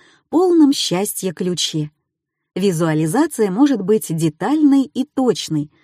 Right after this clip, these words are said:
когда вы, закрыв глаза, представляете каждую деталь, а может быть свободной, когда даёте вашей фантазии плыть по течению.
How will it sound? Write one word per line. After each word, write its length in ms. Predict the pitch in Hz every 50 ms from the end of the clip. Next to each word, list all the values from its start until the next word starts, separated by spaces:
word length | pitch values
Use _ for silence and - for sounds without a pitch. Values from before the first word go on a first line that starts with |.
| _ _ _ -
когда 380 | - - 180 160 156 165 160
вы, 260 | 156 170 214 285 302 262
закрыв 420 | 185 185 165 160 180 190 180 156
глаза, 520 | 143 165 160 156 151 139 147 196 247 269 - _ _ _ _ -
представляете 880 | - 240 240 - - - 185 175 185 220 262 269 254 240 - - 233 220
каждую 640 | - - 202 214 233 262 247 226 214 240 247 240
деталь, 520 | 208 226 269 294 - 226 190 156 151 151 _ _ _ _ _ _ _ _ _
а 100 | - 254
может 260 | 302 427 415 359 277 208
быть 200 | 190 294 320 -
свободной, 760 | - 220 208 180 160 180 208 220 202 185 202 196 190 185 _ _ _ _ -
когда 340 | - 220 208 190 208 196
даёте 480 | 175 185 180 190 233 320 359 - - 240
вашей 320 | 190 170 165 165 - 156
фантазии 720 | 147 - 147 143 151 147 - 285 339 320 285 247 254 254
плыть 480 | 233 _ - 156 156 165 208 214 - -
по 120 | - 180
течению. 800 | 160 - 175 156 - - - 151 151 151 156 151 151 151 156 156